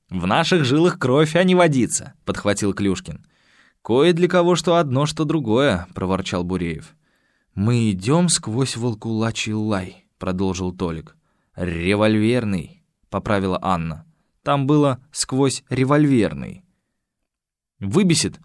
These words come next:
будет ему и револьверный». «А вроде вампиры бешенством не страдают», отозвался Гоша. «Не то что мы, блохастые».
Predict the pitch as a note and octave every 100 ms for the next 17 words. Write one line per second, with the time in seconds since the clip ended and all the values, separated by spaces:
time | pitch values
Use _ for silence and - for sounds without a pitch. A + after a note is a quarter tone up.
0 | _ - G2 F3 F#3 E3+ C3+ D#3+ D3+ D3
1 | B2 G#2 D#2+ D#2 - _ _ _ _ _
2 | _ _ _ _ - F#3 C#4 B3+ B3 B3+
3 | C4 B3 G#3+ A#3+ G#3 G3 G3 F#3+ G3 G3+
4 | E3+ G#2 E2 G2 F2 G2+ F#2+ F2+ F#2 F2+
5 | F2 - - _ _ _ _ - D#3+ D3+
6 | G3 - G3+ F#3 A#2+ F#2 B2 C3 - C3+
7 | - F#2+ D2+